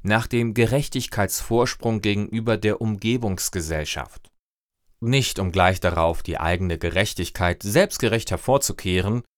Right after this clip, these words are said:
sondern um sich in Gottes Namen für Menschen einzusetzen.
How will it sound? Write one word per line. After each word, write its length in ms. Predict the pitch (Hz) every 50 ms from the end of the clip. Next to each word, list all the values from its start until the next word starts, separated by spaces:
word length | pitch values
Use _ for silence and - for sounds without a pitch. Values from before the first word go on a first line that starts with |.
| _ _ _ _ _ _ _ _ _ -
sondern 540 | - 98 92 95 101 104 110 117 123 127 131
um 180 | - 107 107
sich 240 | 101 - 110 101 101
in 200 | - 95 98 90
Gottes 340 | - 110 - 165 143 - -
Namen 400 | 95 95 95 98 101 104 101 101
für 260 | - - - 95 90
Menschen 520 | 87 85 90 92 98 95 - - - 90 -
einzusetzen. 880 | - 87 85 87 - - 82 76 73 71 67 - - - - - -